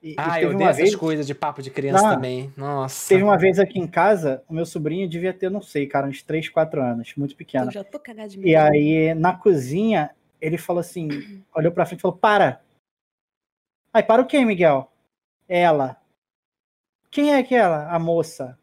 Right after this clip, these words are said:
Speaker 1: "Que moça, Miguel?" Aí ele só falava, "A moça." "Aonde ela tá?" Ele apontava assim.
Speaker 2: Saía da casa. Uh-uh.
Speaker 1: Falei, Meu irmão, A Marta outro dia falou que viu alguém passando aqui no corredor. Eu falo, "Pelo amor de Deus, não me conta."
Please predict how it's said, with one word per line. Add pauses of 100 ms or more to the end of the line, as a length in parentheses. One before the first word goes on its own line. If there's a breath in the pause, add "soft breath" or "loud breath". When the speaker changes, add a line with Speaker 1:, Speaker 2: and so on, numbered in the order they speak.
(880)
Speaker 1:
"Que
moça,
Miguel?"
Aí
ele
só
falava,
"A
moça." (320)
"Aonde
ela
tá?"
Ele
apontava
assim.
Speaker 2:
Saía
da
casa. (400)
Uh-uh. (560)
Speaker 1:
Falei, (260)
Meu
irmão, (440 soft breath)
A
Marta
outro
dia
falou
que
viu
alguém
passando
aqui
no
corredor.
Eu
falo,
"Pelo
amor
de
Deus,
não
me
conta."